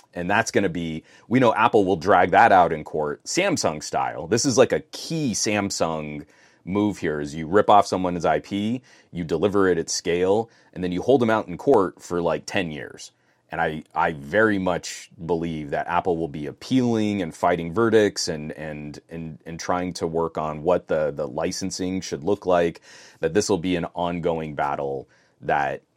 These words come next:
the company will probably die before they get a penny out of, out of Apple here. Um, yeah, sorry. Let me, let me just catch up with the chat here.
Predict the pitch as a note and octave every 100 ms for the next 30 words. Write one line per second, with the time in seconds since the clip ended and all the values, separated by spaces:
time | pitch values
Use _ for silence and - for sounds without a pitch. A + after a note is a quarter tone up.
0 | _ F#2 F2+ F#2+ A#2 G2+ F2 E2 - F2
1 | E2 D#2+ D2+ D2+ C#2+ A#1+ G#1+ C#2 D2+ D#2+
2 | D#2 D2 D2+ C#2 - D#2+ C#2 A#1+ _ _
3 | D2+ D2 C#2 B1 - C#2 C2+ C2 B1+ B1+
4 | C2 B1 A#1 _ _ _ _ _ _ _
5 | _ _ - - - D#2+ D2+ D2 D2 C#2
6 | C2+ _ _ _ _ _ _ _ _ _
7 | _ _ G2 G#2+ - - D2+ C#2+ G#2+ A#2
8 | A2+ B2 A#2 - G2+ G2 F2 E2 - D2+
9 | - A#2 G#2+ F#2 - G2 G2 G2